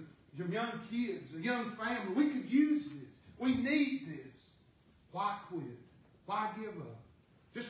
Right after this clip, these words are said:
reconsider our ways. Let's get back on track and, and have fear for, of God. Have enough reverence of God to say, 'My gosh, Lord, you created it all. You can give it all.'" But he's gonna use us in the process.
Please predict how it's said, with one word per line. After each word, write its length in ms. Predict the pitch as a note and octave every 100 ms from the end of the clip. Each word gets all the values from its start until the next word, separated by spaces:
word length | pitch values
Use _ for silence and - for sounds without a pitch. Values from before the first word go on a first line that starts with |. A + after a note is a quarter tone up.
| F#3
reconsider 840 | B3+ C4 A3 F#3+ - A#3 G#3 F#3+
our 160 | F#3 F3+
ways. 540 | D3 B2+ A#2+ - - - -
Let's 140 | E3 -
get 260 | A#3 B3
back 260 | A#3 A#3+ A#3+
on 220 | A#3 - -
track 320 | F#3+ E3 D#3 - - - - - -
and, 220 | G3 F#3+ -
and 160 | G#3+ G#3
have 280 | - A3+ -
fear 260 | C4 E4 -
for, 240 | A3 G3+
of 200 | F3 E3 -
God. 460 | - - - - -
Have 160 | A#3+ C#4+
enough 260 | C#4+ B3+ G3+
reverence 540 | A#3 D4+ C4+ B3 A#3
of 180 | F3+ C#3+
God 380 | G3+ G3 G3+ F#3+
to 60 | -
say, 140 | G3+
'My 180 | G3 - F3+
gosh, 360 | C4 D4 - F#3
Lord, 340 | F3+ B3+ C#4+ - A3+
you 280 | B3+ -
created 640 | A#3 A#3 A3+ C4 C#4 B3+ G3+
it 100 | F#3
all. 540 | C#4+ D4+ - - - - F#3+
You 240 | C4+ D4
can 340 | C4 - - - -
give 280 | D#4 F4+ A3+
it 100 | E3
all.'" 440 | D3+ - - - - _ -
But 120 | B2 C3+
he's 160 | D#3+
gonna 160 | E3 D#3 C3+
use 300 | F#3+ G#3 -
us 460 | A3+ - C3+ - - _ -
in 100 | C3
the 80 | C#3+
process. 480 | F#3+ F#3 C#3 -